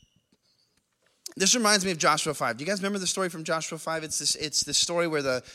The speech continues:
remember the go-, the, the, the warrior had the sword drawn and is talking to Joshua. Do you guys remember that? It's this very interesting story. The, the, this warrior, this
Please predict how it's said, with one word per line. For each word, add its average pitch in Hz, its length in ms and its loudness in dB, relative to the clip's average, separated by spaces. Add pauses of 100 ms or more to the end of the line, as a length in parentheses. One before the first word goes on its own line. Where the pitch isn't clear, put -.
(100)
remember 175 180 -2
the 151 100 -2
go-, 135 260 -2
the, 131 360 -2
the, 110 360 -2
the 104 120 -6
warrior 147 420 -4
had 143 180 -6
the 113 60 -10
sword 135 340 -2
drawn 135 300 -2
and 120 100 -8
is 110 80 -2
talking 131 280 -6
to 110 60 -8
Joshua. 117 460 -4
Do 131 80 -8
you 120 60 -8
guys 117 120 -6
remember 123 220 -8
that? 147 180 -4 (520)
It's 135 80 -6
this 143 80 -2
very 196 240 2
interesting 160 400 0
story. 139 300 2
The, 120 140 -8 (200)
the, 131 160 -2
this 127 340 -2
warrior, 143 720 -4 (760)
this 127 200 -4